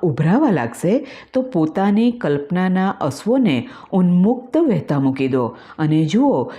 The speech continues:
કે તમારી કલ્પના કેવી રીતે એ યોજનાઓને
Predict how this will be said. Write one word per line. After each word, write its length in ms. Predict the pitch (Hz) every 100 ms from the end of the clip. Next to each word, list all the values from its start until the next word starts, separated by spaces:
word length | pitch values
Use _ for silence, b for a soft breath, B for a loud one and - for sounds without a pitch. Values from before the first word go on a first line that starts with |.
| B
કે 80 | 262
તમારી 580 | 262 180 165 190 220 254
કલ્પના 540 | 254 160 151 175 196
કેવી 460 | 214 196 156 160 226
રીતે 420 | 208 190 196 196 208 -
એ 100 | 156
યોજનાઓને 920 | 185 151 135 139 156 185 294 185 135